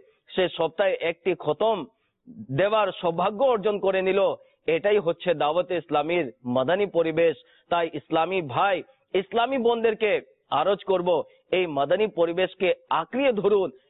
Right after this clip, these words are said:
ইনশাআল্লাহ আজ্জা ওয়া জাল, এর বরকত আপনি নিজের জীবনে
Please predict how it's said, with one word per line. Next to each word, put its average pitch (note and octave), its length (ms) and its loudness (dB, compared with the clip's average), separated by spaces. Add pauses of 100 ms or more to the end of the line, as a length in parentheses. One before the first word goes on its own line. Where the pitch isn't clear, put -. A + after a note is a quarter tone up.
ইনশাআল্লাহ F#3 1000 0
আজ্জা E3+ 240 -2
ওয়া E3+ 140 0
জাল, A#3+ 240 0 (360)
এর B3+ 140 2 (320)
বরকত B3+ 460 2 (260)
আপনি A3 560 0
নিজের F3+ 560 0
জীবনে B3 380 2